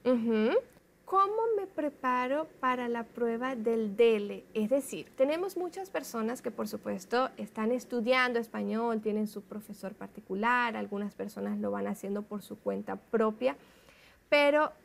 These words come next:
¿cómo sé que yo me estoy preparando para presentar el dele?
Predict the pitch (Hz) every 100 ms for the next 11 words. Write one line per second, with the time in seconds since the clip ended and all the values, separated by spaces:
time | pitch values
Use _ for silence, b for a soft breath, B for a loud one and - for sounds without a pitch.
0 | _ _ _ _ - 359 427 415 - 370
1 | 370 359 311 311 311 302 - 294 285 254
2 | 233 247 262 214 214 196 202 202 - 202
3 | 208 202 226 202 185 -